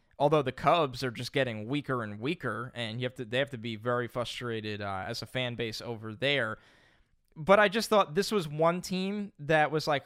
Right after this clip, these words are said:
"Okay, we're gonna use a lot of the trade market to build up our team. We're not gonna go out and give a hundred and fifty million dollar contract out." While the Mets are, are just at the moment, uh, in a different kind of strategic way of this offseason.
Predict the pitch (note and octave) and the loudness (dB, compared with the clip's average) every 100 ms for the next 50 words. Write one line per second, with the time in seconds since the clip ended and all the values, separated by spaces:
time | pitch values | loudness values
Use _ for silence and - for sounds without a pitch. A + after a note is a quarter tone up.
0 | - - E3+ C3 A2+ D3 D3 D#3+ D3 C#3+ | -2 0 2 2 2 -2 0 0 0 0
1 | C3+ - _ _ C3+ D#3+ F#3+ F3+ E3+ D#3+ | -2 -8 _ _ -4 0 2 4 4 4
2 | C#3 - D#3+ D3 C#3+ C#3 C#3 B2 A#2 B2+ | 2 -2 0 2 2 0 0 -4 -2 0
3 | A#2+ B2 A#2 A2 - C3 B2 A#2 - _ | 0 -2 -2 -4 -4 -6 -6 -8 -12 _
4 | C#3+ D#3+ D#3+ D3+ C#3 C3+ B2+ A#2+ B2+ A2+ | 4 4 4 0 4 4 4 0 -2 -2
5 | B2+ B2 A#2+ A2 C3 B2 A#2+ A#2 A2+ A2+ | -6 -6 -8 -8 -10 -8 -6 -6 -6 -4
6 | G#2+ G#2 - B2+ C3 B2+ B2+ G#2+ - A2+ | -4 -4 -6 -4 -4 -2 -4 -4 -4 -4
7 | G#2 - _ _ - D#3+ D#3 C#3+ D3+ E3 | -4 -8 _ _ 6 6 6 0 2 4
8 | D#3 - - - C#3 D3 D3 C#3 - - | 4 0 -6 0 2 4 4 0 -6 0
9 | F#3+ - D#3+ C#3+ D3+ E3 C#3 A2 - _ | 4 4 2 0 4 4 4 -6 -8 _
10 | _ _ _ A#2 A2+ A2 E3 D#3+ C#3 - | _ _ _ -2 0 0 0 0 0 2
11 | D#3 D#3+ D#3 - - C#3 C#3 B2+ C3 A2 | 2 2 -4 -6 -4 0 0 0 -2 -2
12 | - C#3+ B2 - D3 B2+ A#2 C3 B2 A2 | -4 -4 -6 -4 -6 -4 -4 0 2 0
13 | G#2 G#2 G#2+ G2+ - D2 - | -6 -6 -6 -6 -10 -14 -16